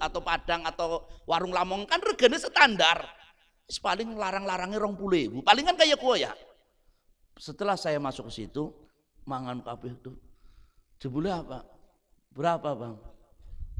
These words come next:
"Pokoknya waktu kue cara duwisikin dan telung atus, patang atus ewu lah."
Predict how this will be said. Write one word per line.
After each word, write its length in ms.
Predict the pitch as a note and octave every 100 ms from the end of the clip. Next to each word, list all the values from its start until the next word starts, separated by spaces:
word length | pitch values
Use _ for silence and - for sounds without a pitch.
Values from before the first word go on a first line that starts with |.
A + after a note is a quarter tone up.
| -
"Pokoknya 400 | - E3 D#3+ F#3+
waktu 280 | F#3 E3+ -
kue 220 | - E3+ G3 G3
cara 240 | - D#3+ E3+
duwisikin 560 | - C3 B2+ D3 G#3+
dan 160 | C#3+ -
telung 240 | F#3 F3+
atus, 160 | E3+ G3
patang 320 | - F#3 F#3
atus 160 | F#3+ F#3+
ewu 240 | F#3 F3+
lah." 160 | G3